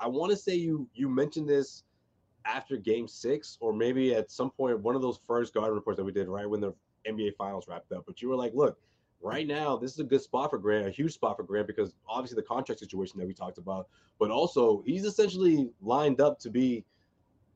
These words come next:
the replacement for, for Al in a couple of years, right? That role, you know, whether that's being a starter or whether that's being that flexible guy that can give you that three-point sh-, touch,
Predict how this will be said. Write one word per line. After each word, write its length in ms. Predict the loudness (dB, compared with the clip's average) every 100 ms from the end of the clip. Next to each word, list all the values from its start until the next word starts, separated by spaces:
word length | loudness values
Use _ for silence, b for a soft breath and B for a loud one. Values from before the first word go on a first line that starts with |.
| _ _ _
the 80 | 2
replacement 440 | 2 4 2 2 2
for, 300 | 4 4 2
for 100 | -2
Al 300 | 0 2 2
in 60 | 0
a 20 |
couple 240 | -4 -6
of 40 | -6
years, 200 | -4 -2
right? 180 | -2 0
That 220 | -2 0
role, 460 | 2 4 4 2 -8 -8
you 120 | 0
know, 100 | 2
whether 180 | 4 4
that's 180 | 2 0
being 160 | 0
a 40 | 0
starter 380 | 2 4 6
or 100 | 6
whether 160 | 6 4
that's 160 | 0 0
being 240 | -2 0
that 220 | -2 -4 -8 b b _ _
flexible 480 | 0 2 2 4 6
guy 280 | 6 6
that 240 | 6 2 0
can 140 | -4
give 160 | -2 2
you 40 |
that 140 | 0 0
three-point 440 | -4 -2 -2 -2
sh-, 100 | -6 -14 -2
touch, 360 | -2 -2 -8